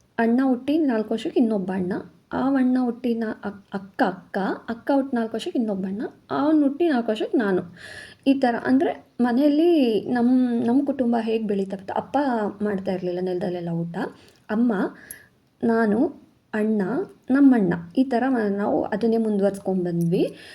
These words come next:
ಆಮೇಲೆ ಅಣ್ಣಂಗೆ ಮದುವೆ ಆಯಿತು, ಅತ್ತಿಗೆ ಬಂದರು. ಅತ್ತಿಗೆ ಬಂದ್ಮೇಲೆ ಅತ್ತಿಗೆಗೂ ನಮ್ಮ ಮನೆಯಲ್ಲಿ ನಾವು ಹೇಗೆ ಪೂಜೆ ಮಾಡ್ತಿದ್ವೋ, ನಾವು ಹೇಗಿದ್ವೋ ಅತ್ತಿಗೆಗೂ ಅದೇ ಅಭ್ಯಾಸ ಆಗೋಯ್ತು. ಮತ್ತೆ ಅ-, ಅತ್ತಿಗೆ ಅಣ್ಣಗೆ ಮಕ್ಕಳ ಹತ್ರ ಎಲ್ಲ ಭಾನುಪ್ರೀತ್ ಅವರು ಅಷ್ಟೇನೆ,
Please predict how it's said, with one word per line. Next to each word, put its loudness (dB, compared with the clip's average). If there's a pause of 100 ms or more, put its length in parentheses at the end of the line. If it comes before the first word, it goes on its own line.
(200)
ಆಮೇಲೆ 4
ಅಣ್ಣಂಗೆ 4
ಮದುವೆ 0
ಆಯಿತು, -2
ಅತ್ತಿಗೆ -4
ಬಂದರು. -6 (200)
ಅತ್ತಿಗೆ 0
ಬಂದ್ಮೇಲೆ 0 (220)
ಅತ್ತಿಗೆಗೂ 2
ನಮ್ಮ 2
ಮನೆಯಲ್ಲಿ 2
ನಾವು 0
ಹೇಗೆ 2
ಪೂಜೆ -4
ಮಾಡ್ತಿದ್ವೋ, -4 (120)
ನಾವು 0
ಹೇಗಿದ್ವೋ -2 (120)
ಅತ್ತಿಗೆಗೂ -2
ಅದೇ 0
ಅಭ್ಯಾಸ -2
ಆಗೋಯ್ತು. -2 (420)
ಮತ್ತೆ 2
ಅ-, 2
ಅತ್ತಿಗೆ 0
ಅಣ್ಣಗೆ 0
ಮಕ್ಕಳ 0
ಹತ್ರ -6
ಎಲ್ಲ 0
ಭಾನುಪ್ರೀತ್ -2 (280)
ಅವರು 4
ಅಷ್ಟೇನೆ, -4